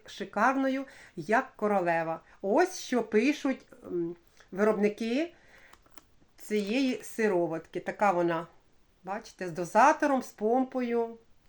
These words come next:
Супер! Так що, будь ласка, супер, я ж кажу. Так.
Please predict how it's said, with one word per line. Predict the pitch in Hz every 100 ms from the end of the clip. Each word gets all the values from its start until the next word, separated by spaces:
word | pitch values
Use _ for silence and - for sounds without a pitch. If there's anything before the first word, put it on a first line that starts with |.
| _ -
Супер! | - - 202 - 170 - -
Так | 196 208 -
що, | - 277 285 285 -
будь | 185 190
ласка, | 190 190 - - 185 - - -
супер, | 240 185 175 -
я | 190
ж | -
кажу. | 202 202 190 - _ - - - - -
Так. | 220 202 185 185